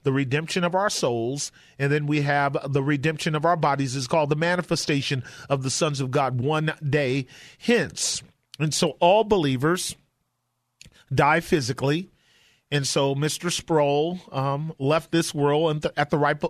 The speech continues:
old age of seventy-eight, having left us <clears throat> an arsenal of biblical truth, uh, by which we can remember our God accurately, as he was a theologian's theologian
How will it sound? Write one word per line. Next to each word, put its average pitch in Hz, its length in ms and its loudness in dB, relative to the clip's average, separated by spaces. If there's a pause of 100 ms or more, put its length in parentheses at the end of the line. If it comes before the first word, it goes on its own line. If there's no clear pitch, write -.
old 165 340 2
age 147 300 0
of 151 120 -2
seventy-eight, 143 760 -2 (260)
having 147 280 0
left 143 360 0
us 135 480 0
<clears throat> - 100 -12
an 165 600 0
arsenal 156 600 2 (240)
of 131 180 0
biblical 151 400 -2
truth, 139 440 -2 (360)
uh, 135 240 0
by 139 220 0
which 143 280 -4
we 143 140 0
can 139 180 -4
remember 139 520 -2
our 131 180 0
God 139 420 0
accurately, 143 720 -2 (360)
as 131 160 0
he 156 80 -2
was 139 300 0
a 170 100 0
theologian's 156 800 0 (180)
theologian 160 680 0